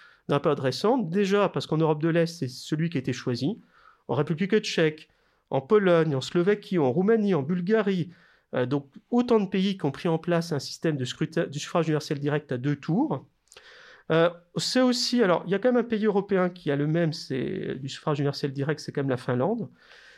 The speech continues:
Mais on peut dire qu'il est plutôt rare, et ce qui est intéressant, c'est qu'il est aussi existé dans un certain nombre de pays d'Amérique latine,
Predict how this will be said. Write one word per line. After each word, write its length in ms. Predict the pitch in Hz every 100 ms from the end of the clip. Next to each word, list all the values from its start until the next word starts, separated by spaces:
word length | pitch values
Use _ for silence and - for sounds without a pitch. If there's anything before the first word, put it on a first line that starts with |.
| _
Mais 120 | 160 226
on 60 |
peut 140 | 226 208
dire 220 | 220 226
qu'il 140 | 156
est 40 | 143
plutôt 360 | - 220 190
rare, 360 | 160 185 269 -
et 60 | 170
ce 80 |
qui 80 | -
est 40 | 202
intéressant, 420 | 202 180 240 254
c'est 180 | - 190
qu'il 240 | 175 170
est 180 | 180 180
aussi 260 | 214 202 -
existé 420 | 175 170 - 226
dans 80 | 208
un 40 | 165
certain 120 | 196
nombre 120 | 165
de 40 |
pays 320 | 156 190 175 156
d'Amérique 380 | 151 156 156
latine, 460 | 143 139 190 247